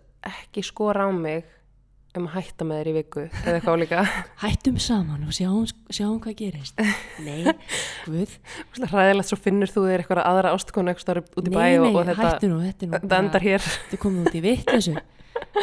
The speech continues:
Speaker 2: Ha.
Speaker 1: Um,
Speaker 2: Um, ok, mér dettur eitt í hug.
Speaker 1: Hvað er með það?
Speaker 2: Eitthvað sem tengist ástar tungumálunum okkar. Það þarf að taka til í geymslunni.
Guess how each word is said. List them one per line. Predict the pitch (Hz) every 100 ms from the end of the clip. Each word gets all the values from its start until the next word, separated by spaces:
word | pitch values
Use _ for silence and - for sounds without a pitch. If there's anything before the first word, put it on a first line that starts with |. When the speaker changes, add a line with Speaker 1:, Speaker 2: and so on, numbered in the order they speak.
| -
Speaker 2:
Ha. | 294 170 156 - _ - 226
Speaker 1:
Um, | 202 202 196 196 190
Speaker 2:
Um, | 190 185 185 185 180 - - _ _ _ 190
ok, | 180 160 165 - _ _ _ _ _ _ _ _ _ _
mér | 185 185
dettur | 180 - 165
eitt | 170 165
í |
hug. | 170 160 - - - _ _ _ _ _
Speaker 1:
Hvað | - 165
er | 170
með | 160
það? | 175 _ _ _ -
Speaker 2:
Eitthvað | 202 - 190
sem | 180
tengist | 196 180 180 - 185
ástar | - - 170 165 - - _ _ _ _ _ _
tungumálunum | - 160 165 165 -
okkar. | 180 - - - - _ _
Það | - 190
þarf | 175
að | 196
taka | 190
til | 190
í | 180
geymslunni. | 202 233 - 240 226